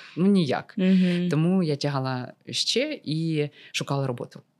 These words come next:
Speaker 2: Мгм.
Speaker 1: Я пам'ятаю, що я постійно шукала роботу, поки вчилася. Е, і думала, що, ну, я ж можу вчитися і щось робити, ну,
Speaker 2: Мгм.
Speaker 1: там,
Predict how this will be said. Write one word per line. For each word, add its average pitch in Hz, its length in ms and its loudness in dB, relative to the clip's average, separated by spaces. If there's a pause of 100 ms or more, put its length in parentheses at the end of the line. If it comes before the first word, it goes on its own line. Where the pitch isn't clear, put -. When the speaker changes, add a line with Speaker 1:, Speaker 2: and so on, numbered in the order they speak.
(140)
Speaker 2:
Мгм. 185 180 6
Speaker 1:
Я 170 120 8
пам'ятаю, 156 380 2
що - 120 0
я 143 60 -2
постійно 151 360 0
шукала 131 340 -4
роботу, - 340 -8
поки 117 240 -4
вчилася. 117 520 -6 (800)
Е, 131 280 -4
і 151 100 -2
думала, 139 380 0
що, 127 300 -4 (140)
ну, 147 200 0
я 135 120 -2
ж 147 100 0
можу 156 200 0
вчитися - 460 -4
і 120 60 -4
щось 180 260 0
робити, 143 600 -4
ну, - 80 6
Speaker 2:
Мгм. 214 200 8
Speaker 1:
там, - 260 0